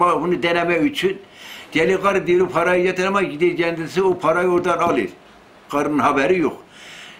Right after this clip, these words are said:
Deyir ki, "Xanım, mənim parayı gətir, gedəcəm çarşıya." Gidir, "Bismillahirrahmanirrahim." Deyir, əlini atır, parayı oradan alır, gətirir, qocasına verir.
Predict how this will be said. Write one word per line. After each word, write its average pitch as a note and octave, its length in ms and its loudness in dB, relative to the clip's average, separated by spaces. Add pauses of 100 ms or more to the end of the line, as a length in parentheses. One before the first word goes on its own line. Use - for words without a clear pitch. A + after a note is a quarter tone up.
(120)
Deyir F#3+ 160 2
ki, E3+ 140 0 (360)
"Xanım, D#3+ 320 2
mənim F3+ 220 0
parayı E3+ 360 2
gətir, F3 360 0
gedəcəm C3+ 380 -2
çarşıya." - 400 -4
Gidir, D#3+ 380 0
"Bismillahirrahmanirrahim." C3+ 1160 -2
Deyir, F3 240 2
əlini E3+ 340 -4
atır, E3+ 280 0 (100)
parayı D#3 300 0
oradan D#3+ 260 -4
alır, D#3+ 140 0
gətirir, E3 480 -2
qocasına C#3+ 520 -4
verir. F#2+ 220 -4